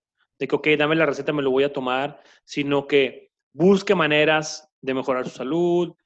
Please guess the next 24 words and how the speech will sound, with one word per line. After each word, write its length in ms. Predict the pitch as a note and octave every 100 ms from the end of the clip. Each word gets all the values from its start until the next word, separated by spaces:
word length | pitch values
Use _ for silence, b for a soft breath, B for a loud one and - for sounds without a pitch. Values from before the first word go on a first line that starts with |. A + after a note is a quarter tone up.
| b _ -
que 100 | C#3
busque 380 | D3 F3 - F3
maneras 320 | D#3+ E3+ D#3+
de 80 | C#3+
retar 300 | C3+ D3 D#3+
al 100 | D#3
doctor 800 | D3 - C#3+ E3 F3+ G#3+ G#3 _ _ _ _ _
para 200 | - C3+
ver 140 | C3+ C#3
cómo 240 | D#3+ D#3+
podemos 320 | D#3 C#3+ D#3
hacer 180 | D3 D3
un 80 | D3
mejor 300 | C#3+ C3+ B2+
plan, 580 | C3+ C#3+ D#3+ E3+ F3 F#3 _ b b _ -
em, 380 | C#3 C#3 C3+ - _ -
que 100 | C#3+
se 120 | D3+
involucre, 500 | C#3 C#3 D#3 E3+ F3
por 100 | C#3+
ejemplo, 240 | D3 C#3
en 260 | C3+ D3 C3
mi 140 | B2+
caso. 520 | C#3 C3 - G#3+ B3+